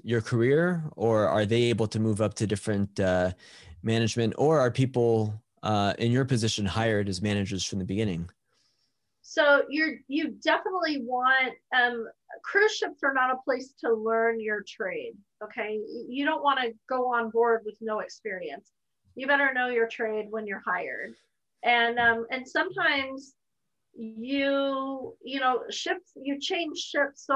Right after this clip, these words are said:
Speaker 2: often depending upon need and what, what's going on. Sometimes you inherit your crew. You don't get to hire your team in many cases. You inherit them. And so you really have to, um,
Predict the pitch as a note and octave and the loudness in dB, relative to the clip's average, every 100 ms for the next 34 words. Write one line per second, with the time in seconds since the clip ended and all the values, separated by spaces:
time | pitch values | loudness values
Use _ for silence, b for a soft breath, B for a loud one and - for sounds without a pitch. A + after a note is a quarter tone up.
0 | B3 A3+ D#4+ - - G#3 G#3+ G#3 A3+ A3+ | 4 4 4 0 -6 -4 -4 -6 -6 -4
1 | C4 B3+ A#3 B3+ A3+ A3+ B3+ B3+ B3+ A3+ | -4 -6 -2 2 2 0 -6 -6 -4 -2
2 | A3 A3 A#3+ A#3 A#3 A#3+ - A#3+ A#3 A3+ | -2 0 0 0 -4 -6 -2 0 2 2
3 | A#3+ A3+ G#3+ G#3 _ _ _ _ - F#4 | 2 2 0 -6 _ _ _ _ 0 2
4 | F#4 D4+ C#4 C#4 B3+ C#4+ B3 A#3 A3 A3+ | 2 0 -2 -4 -4 0 2 2 0 -2
5 | - A3+ C4 C#4+ C#4 C#4 A#3 B3 A#3 A3+ | 0 -2 0 -2 -4 -6 -2 2 4 4
6 | G#3 G3+ - A3+ G#3 G3+ G3 G#3 G3+ G3+ | 2 -6 -4 -6 -4 -8 -8 -8 -8 -10
7 | G3+ G3+ G3 F3 F#3+ A3+ A#3 A3+ G#3+ - | -6 -6 -6 -10 -6 -2 -2 -2 0 0
8 | - D#3+ - - _ _ _ - B3 A#3+ | -2 -10 -10 -16 _ _ _ 2 2 2
9 | A#3 - B3+ B3 B3 C#4 C#4+ D4 D#4+ C4 | -2 0 0 0 2 6 6 4 4 4
10 | B3+ - - C4+ B3 A#3+ A#3 A#3 - _ | 4 0 -10 -6 0 2 2 0 -6 _
11 | _ _ - A#3+ A#3 A3+ A3 G#3 G#3 | _ _ -4 2 4 4 0 -10 -14